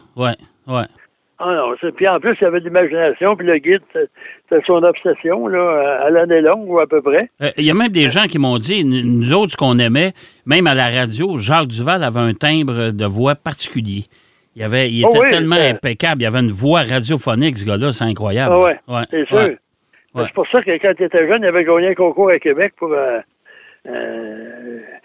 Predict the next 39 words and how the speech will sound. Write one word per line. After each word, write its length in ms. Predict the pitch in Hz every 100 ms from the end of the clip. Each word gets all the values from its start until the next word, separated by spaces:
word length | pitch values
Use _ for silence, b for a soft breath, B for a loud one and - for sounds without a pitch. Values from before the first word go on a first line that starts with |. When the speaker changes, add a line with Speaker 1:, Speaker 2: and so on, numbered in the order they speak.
| B -
Speaker 2:
c'était 680 | 131 131 - 139 - 120 -
à 80 | 143 -
C 60 |
H 300 | 175 156 175
R 20 | -
C, 80 | -
je 60 | 247
crois, 140 | 208
à 20 | 190
l'époque, 360 | 165 233 226
là. 60 | 202 180
Speaker 1:
Ouais. 320 | 120 131 175 -
Speaker 2:
Puis 120 | - -
c'était, 460 | 190 175 165 165 147 b b _
euh, 300 | 151 156 - 175
une 60 |
émission 460 | 180 170 - 208 214
de, 340 | 180 165 139 -
pendant 260 | 170 165 175
l'été, 420 | 180 156 185 254
puis 100 | 202
après 200 | 170 165 135
ça, 80 | 196
on 60 |
l'a, 220 | 180 175
il, 340 | 156 151 147 151 b b b -
il 60 |
est 40 | 156
jamais 200 | 208 175
retourné 300 | - 175 180
à 60 |
l'école, 460 | 170 151 180 214 190
puis 100 | 139
il 40 |
a 100 | 147
continué 560 | 143 175 - 165 165 180
sa 120 | 175
carrière 600 | 165 160 147 156 175 165 143
radiophonique. 640 | 143 170 160 143 175